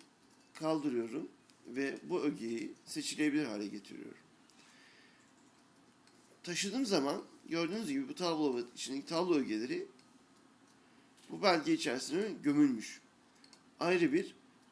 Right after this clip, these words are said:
yazı al-, alanı var. Bu, e, büyük bir kolaylık sonuçta. Yazı ile birlikte, e, akan, yazı silindiği zaman yukarı çıkan, yazı eklendiği zaman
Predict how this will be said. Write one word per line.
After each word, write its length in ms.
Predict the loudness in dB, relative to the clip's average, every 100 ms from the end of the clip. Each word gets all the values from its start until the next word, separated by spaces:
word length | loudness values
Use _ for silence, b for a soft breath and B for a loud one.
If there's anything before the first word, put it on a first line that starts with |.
| -20 -8 -2
yazı 260 | 0 4
al-, 180 | 2 2
alanı 420 | -4 -6 -4 -6 -6 -14 -14
var. 300 | -8 -8 -10 -20 -20 -20 -20 -20 -20 -20 -20 -20 -20 -20 -20 -20 _ -20 -20 -20 -20 -20 -20 B B B B -20 -20 _ _ -20 -6
Bu, 160 | -2 -2
e, 520 | 2 2 4 2 0
büyük 180 | -2 -4
bir 120 | -4
kolaylık 460 | 0 4 4 2
sonuçta. 440 | 0 -4 -4 -6 -4
Yazı 340 | -2 0 2
ile 220 | 4 4
birlikte, 460 | 4 -2 -2 -4 -4 -6 B B B -20 -10
e, 220 | -6 -6 -6 -6
akan, 400 | -6 -4 -4 -4 -8 -20 -20 -20 -14 -6
yazı 280 | -4 -4
silindiği 480 | -6 0 2 4 4
zaman 360 | 4 0 -2 -6 -12 -20 -20 -20 B B B B -20 -20 -20 -20 -20 -20 -20 -20 -18 -10
yukarı 320 | -2 0 0
çıkan, 380 | -6 -8 -8 -4
yazı 260 | -2 -2 -2
eklendiği 520 | -2 0 2 2 2
zaman 300 | 0 -4